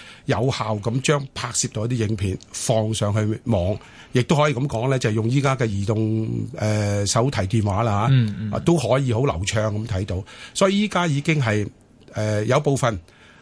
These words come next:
Speaker 1: 呃，中心點，呃，客同事，客同埋同事嘅需要，就由自己資訊科技部嗰度呢，係研發嘅，啊，
Speaker 2: 嗯。
Speaker 1: 而亦都有啲最新嘅技術呢，就要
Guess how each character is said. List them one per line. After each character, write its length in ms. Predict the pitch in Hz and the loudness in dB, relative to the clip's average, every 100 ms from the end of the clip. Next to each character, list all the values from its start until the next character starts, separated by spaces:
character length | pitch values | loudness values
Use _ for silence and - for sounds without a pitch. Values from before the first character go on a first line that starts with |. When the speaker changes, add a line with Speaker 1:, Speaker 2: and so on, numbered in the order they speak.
| - | -20
Speaker 1:
呃， 480 | - 117 117 113 113 | -6 -2 0 2 0
中 340 | - 175 175 175 | 0 0 2 0
心 340 | 170 156 156 147 | 0 0 -2 -2
點， 260 | 107 117 156 - - - - | 0 2 0 -4 -20 -20 -14
呃， 340 | - 110 107 101 | -4 -2 0 -2
客 380 | - 131 127 - | -2 0 0 -4
同 320 | - 104 98 95 | -8 -4 -4 -2
事， 400 | - 110 107 - - - - - | -2 0 -2 -6 -18 -20 -18 -4
客 100 | 131 | -4
同 120 | - 98 | -2 -4
埋 100 | 95 | -2
同 180 | 101 | -2
事 160 | 101 113 | 0 0
嘅 40 | 113 | 0
需 240 | 135 143 117 | 2 2 2
要， 160 | 107 - - - | -2 -6 -20 -4
就 100 | - | -2
由 140 | 107 95 | 0 -2
自 180 | - 107 | -2 -2
己 400 | 113 147 143 - _ _ _ _ | 2 2 2 -4 _ _ _ _
資 160 | - 147 | -2 2
訊 120 | 123 | 2
科 180 | 110 135 123 | 0 -2 -2
技 240 | 101 101 - | -4 -4 -4
部 240 | - 98 101 | -4 -2 -4
嗰 100 | 123 | -2
度 160 | 101 | 0
呢， 120 | 117 135 - - - | 0 -2 -6 -20 -12
係 320 | - 104 101 101 | -6 -4 -4 -6
研 180 | 98 95 98 | -4 -2 0
發 240 | 120 107 | 0 -2
嘅， 220 | 110 98 95 | -2 -4 -4
啊， 160 | 90 82 | -6 -4
Speaker 2:
嗯。 280 | 131 113 101 - | -2 -2 -2 -6
Speaker 1:
而 40 | 110 | -2
亦 380 | 113 117 120 135 | 0 2 2 0
都 160 | 185 | 0
有 80 | 165 | -2
啲 120 | 156 | -4
最 200 | - 135 | 0 0
新 160 | 139 151 | 2 -2
嘅 120 | 139 | -4
技 140 | - 107 | -4 -2
術 200 | - - | -2 -2
呢， 120 | 143 - - | -4 -6 -4
就 120 | 113 | -2
要 500 | 110 160 127 123 120 | -2 0 2 2 0